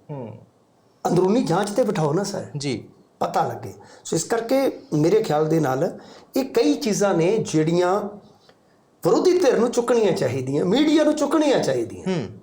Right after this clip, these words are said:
Speaker 2: ਕਿਉਂ ਨਹੀਂ ਅਸੀਂ ਬੋਲਦੇ ਇਹਦੇ ਤੇ? ਮੈਂ ਤੇ ਕੁਛ ਨਹੀਂ ਕਹਿ ਸਕਦਾ, ਇਹ ਤੇ ਰਾਜਸੀ ਧਿਰਾਂ ਜਵਾਬਦੇਹ ਨੇ ਜਾਂ ਸਾਡੀਆਂ ਪੱਤਰਕਾਰਤਾ ਦੀਆਂ ਧਿਰਾਂ ਜਵਾਬਦੇਹ ਨੇ।
Speaker 1: ਹੂੰ।
Speaker 2: ਪਰ ਸਾਨੂੰ ਇਹ ਮੁੱਦੇ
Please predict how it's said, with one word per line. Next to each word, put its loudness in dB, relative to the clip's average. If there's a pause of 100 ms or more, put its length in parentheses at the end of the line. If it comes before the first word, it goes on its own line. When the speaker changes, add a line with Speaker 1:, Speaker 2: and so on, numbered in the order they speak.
Speaker 2:
ਕਿਉਂ 4
ਨਹੀਂ 4 (120)
ਅਸੀਂ -4
ਬੋਲਦੇ 0
ਇਹਦੇ -4
ਤੇ? -2 (300)
ਮੈਂ 0
ਤੇ 0
ਕੁਛ -2
ਨਹੀਂ 0
ਕਹਿ 0
ਸਕਦਾ, -4
ਇਹ -6
ਤੇ 0 (480)
ਰਾਜਸੀ 2
ਧਿਰਾਂ 0
ਜਵਾਬਦੇਹ 0
ਨੇ -6 (840)
ਜਾਂ 2
ਸਾਡੀਆਂ 0
ਪੱਤਰਕਾਰਤਾ -2
ਦੀਆਂ 0
ਧਿਰਾਂ 0
ਜਵਾਬਦੇਹ -4
ਨੇ। -12 (160)
Speaker 1:
ਹੂੰ। -4
Speaker 2:
ਪਰ -2
ਸਾਨੂੰ 2
ਇਹ 4
ਮੁੱਦੇ 0